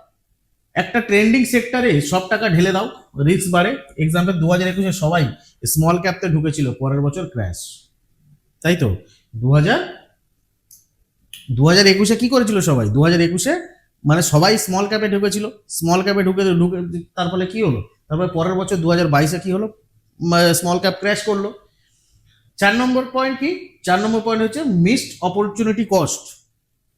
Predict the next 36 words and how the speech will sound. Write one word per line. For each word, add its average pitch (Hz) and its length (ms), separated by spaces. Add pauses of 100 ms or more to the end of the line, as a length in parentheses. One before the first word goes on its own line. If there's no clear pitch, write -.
(360)
একটা 175 300
ভুল 196 300
এন্ট্রি 233 300
করার 214 240
ফলে 220 180
ভবিষ্যতের 196 460
ভালো 156 300
অপরচুনিটি 180 760 (240)
মিস 156 260
হয়ে 139 80
যায়। 113 140
একটা 147 420
ভুল 208 480 (340)
ডিসিশন 165 460
বা 143 100
একটা 170 160
ভুল 160 320
এন্ট্রির 156 380
জন্য 139 340 (220)
আপনার 156 260
ভবিষ্যতের 214 640
যে 202 140
আপনার 185 240
অপরচুনিটি 170 500
থাকে, 143 180
সেই 180 140
অপরচুনিটিটা 165 580
কিন্তু 330 420 (240)
মিস 160 360
হয়ে 127 120
যায়। 87 200 (1300)
পাঁচ 196 200
নম্বর, 247 280 (500)
ফোমো 214 160
ইনভেস্টিংয়ের 233 460
বিপদ, 233 300